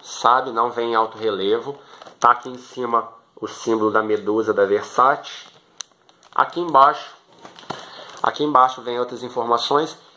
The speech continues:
E o código do, tá aqui, bem aqui mais ou menos, o código do, do, do batch, né? Do lote aí. Dentro dele, dentro dele é assim, o frasco ele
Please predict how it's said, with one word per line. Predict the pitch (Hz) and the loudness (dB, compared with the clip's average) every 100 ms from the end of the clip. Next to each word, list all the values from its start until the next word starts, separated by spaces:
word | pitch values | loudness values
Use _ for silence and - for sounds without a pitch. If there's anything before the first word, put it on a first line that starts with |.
| _ _ _ | _ _ _
E | 156 175 | 0 4
o | 180 175 170 165 170 | 6 6 4 2 2
código | 160 165 151 143 | 4 4 2 -6
do, | 139 143 | -6 -4
tá | 139 - | -4 -2
aqui, | 139 - 160 - | -2 -2 -12 -8
bem | 123 160 | -4 -2
aqui | 180 180 135 | -2 -6 -4
mais | 120 120 | -2 -2
ou | 123 | -2
menos, | 110 104 101 | -2 -2 -4
o | 110 | -2
código | 117 113 110 110 | 2 0 0 -12
do, | 104 113 110 | -8 -6 -6
do, | 101 110 107 101 104 | -4 -2 -2 -4 -6
do | 107 | -6
batch, | 98 110 110 104 - - | -2 0 0 -4 -6 -8
né? | 98 104 | -4 -4
Do | 101 | -4
lote | 101 101 101 101 - | -2 2 2 2 -6
aí. | 101 - - - - - - - - - - - | -12 -14 -20 -20 -20 -20 -16 -16 -16 -16 -14 -10
Dentro | 127 170 202 202 | -2 0 0 -4
dele, | 190 175 175 175 175 - - - - - - - - - _ - - _ - - - - - - - - - - | 0 2 2 0 -6 -16 -18 -18 -18 -20 -20 -20 -20 -20 _ -20 -20 _ -20 -18 -20 -20 -20 -20 -20 -20 -20 -8
dentro | 113 143 151 143 | -2 -2 -2 -2
dele | 131 131 | 0 2
é | 131 | 2
assim, | 127 - 147 170 - | 0 -6 -10 -10 -10
o | - | -14
frasco | - 117 120 - | -2 0 0 -4
ele | 127 120 110 | -8 -6 -10